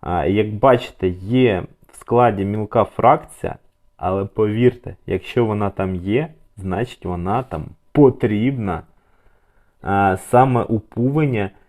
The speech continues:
є такий свій такий цікавий смак, дуже такі пресовані блинчики, м, з своїм купажом, мають свій такий оригінальний смак,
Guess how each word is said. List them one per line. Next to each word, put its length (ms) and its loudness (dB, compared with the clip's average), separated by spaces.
є 360 -2
такий 500 -4
свій 460 0
такий 540 -2
цікавий 600 0
смак, 680 -4
дуже 420 0
такі 300 -12
пресовані 1000 -2
блинчики, 840 -4
м, 240 -10
з 840 -2
своїм 440 0
купажом, 960 -2
мають 580 0
свій 400 -4
такий 440 -4
оригінальний 960 0
смак, 640 -2